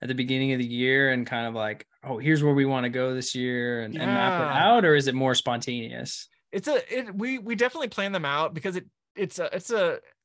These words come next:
Speaker 2: it's a lift to, you know,
Speaker 1: Yeah, <laughs>
Speaker 2: get five,
Speaker 1: I can imagine.
Speaker 2: five people anywhere. Um, but I mean, both, like, it's expensive to, to, to, to buy that many tickets. I was super sad when our, our, our youngest is two, so she,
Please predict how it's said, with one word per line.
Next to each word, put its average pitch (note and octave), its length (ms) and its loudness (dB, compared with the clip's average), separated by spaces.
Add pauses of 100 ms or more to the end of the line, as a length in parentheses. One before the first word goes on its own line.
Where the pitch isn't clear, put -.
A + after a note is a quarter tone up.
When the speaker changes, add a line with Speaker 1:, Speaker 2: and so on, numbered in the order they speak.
(140)
Speaker 2:
it's F#3+ 140 -8
a B3 40 4
lift F3+ 460 0
to, D3 260 -6
you A#2+ 220 -10
know, C#3+ 100 -6
Speaker 1:
Yeah, A#2+ 80 2
<laughs> C#3+ 80 4
Speaker 2:
get D#3 40 6
five, D3+ 580 -2
Speaker 1:
I - 40 -16
can A#2+ 120 -2
imagine. A2 380 2
Speaker 2:
five A#2+ 80 -10
people E3 440 -8
anywhere. D#3+ 600 -4
Um, D#3 260 -4
but F#3+ 80 0
I G3 60 4
mean, F3+ 120 2
both, F3+ 160 2
like, D3 140 -2
it's A#2+ 140 -10
expensive C#3+ 640 -6
to, C3+ 120 -14 (100)
to, C3 240 -6 (260)
to, D3+ 120 -6 (120)
to E3 120 -2
buy D3+ 180 0
that D3 120 -2
many D3 180 -6
tickets. D3+ 320 -8
I D#3+ 80 0
was D#3 120 0
super F3+ 280 -4
sad E3 280 -2
when D#3 120 -2
our, D3+ 160 -4
our, D3+ 260 -6
our D3 60 -4
youngest D3+ 340 -6
is D3+ 100 -8
two, F#3 320 -2
so - 120 -12
she, C#3 200 -14